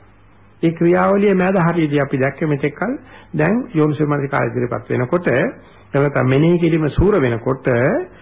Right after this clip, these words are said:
එනකොටම මෙනෙහි කරන්න පුළුවන් ශක්තිය එනවා. ආන්න එතකොට තමයි අරමුණේ ඇත්ත ඇති හැටි දැක ගැනීමට අප තුල වැඩි ප්‍රස්තාවක් ලැබෙන්නේ.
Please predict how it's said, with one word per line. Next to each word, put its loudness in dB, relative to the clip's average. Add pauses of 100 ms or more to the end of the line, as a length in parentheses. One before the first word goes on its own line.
(180)
එනකොටම -2
මෙනෙහි 0
කරන්න -4
පුළුවන් -4
ශක්තිය -10
එනවා. -10 (300)
ආන්න 0
එතකොට 0
තමයි 0 (220)
අරමුණේ 0
ඇත්ත -6
ඇති -2
හැටි -2
දැක -6
ගැනීමට -2 (800)
අප -4 (140)
තුල 2 (600)
වැඩි 0
ප්‍රස්තාවක් -4
ලැබෙන්නේ. -8